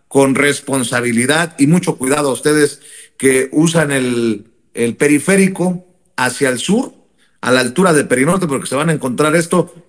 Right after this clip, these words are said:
que a simple vista no se ve, pero cuando cae uno parece que se va a desmoronar a,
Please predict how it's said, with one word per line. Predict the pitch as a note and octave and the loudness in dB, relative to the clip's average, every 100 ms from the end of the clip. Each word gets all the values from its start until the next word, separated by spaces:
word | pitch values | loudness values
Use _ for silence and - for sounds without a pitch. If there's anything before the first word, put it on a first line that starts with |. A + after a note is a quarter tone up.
| - | -4
que | E3+ D#3+ - | 0 0 0
a | D3+ | -4
simple | - A3 C4 G#3+ F#3 | -2 0 0 2 2
vista | A#3 A#3 A#3+ A3+ G3 D3 A#2 - _ _ _ _ - | 2 0 0 2 0 -4 -8 -16 _ _ _ _ -16
no | - C#3 E3 G#3 | -6 -2 0 2
se | G#3+ | 2
ve, | G3+ B3 - - _ _ _ - | 4 2 -2 -16 _ _ _ 0
pero | B2+ C#3 C#3 C3+ C3 | 2 2 2 0 -2
cuando | C3+ C#3 C#3+ C3+ C3 - | -2 -2 -2 -2 -4 -2
cae | F#3 G#3 G3+ | -2 0 0
uno | G#3 A#3+ B3 E3+ | 0 0 -2 -2
parece | E3+ G#3+ G3+ G3+ | -2 0 0 -2
que | D3 | -4
se | C#3+ | -2
va | E3 F#3+ | 0 0
a | G#3 | 0
desmoronar | F3 C#3 - C#3+ C#3+ C#3 D3+ G3 G#3+ | -2 -2 -4 -6 -4 -4 -2 0 0
a, | E3 C3+ A#2 _ | 0 -2 -8 _